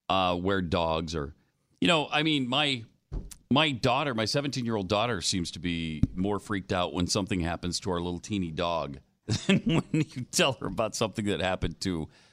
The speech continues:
uh, a person. It's just, it's, there's something in us, and, and maybe it's because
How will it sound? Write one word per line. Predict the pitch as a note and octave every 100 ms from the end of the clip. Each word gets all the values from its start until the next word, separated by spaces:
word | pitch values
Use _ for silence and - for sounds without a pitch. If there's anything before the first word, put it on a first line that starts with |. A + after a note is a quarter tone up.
| _ _ _ _ -
uh, | F2+ F2+ E2+ D#2 -
a | G#2+
person. | - - F3 - B2 - - -
It's | A2+ A2
just, | C3+ A#2 C#3
it's, | A#2 A2 F#2+ - - _ _ _ _ -
there's | C3 B2+
something | - G3 F#3+ F3 D3
in | D#3+ E3+
us, | A2 G2+ -
and, | D3 D#3
and | D#3+ D#3+ F3
maybe | G#3 A3+
it's | E3+
because | E3 D3+ D3 B2+ A#2+ A#2 G#2+ F#2